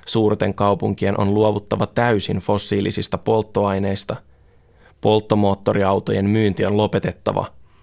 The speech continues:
Liikennettä on sähköistettävä ja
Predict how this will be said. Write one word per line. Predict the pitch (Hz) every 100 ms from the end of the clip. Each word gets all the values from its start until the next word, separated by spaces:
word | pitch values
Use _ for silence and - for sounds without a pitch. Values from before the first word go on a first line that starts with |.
| - - _ -
Liikennettä | 104 110 101 95 92 -
on | 90
sähköistettävä | 95 107 101 - 95 - 95 - 98 - - - - - -
ja | 95 92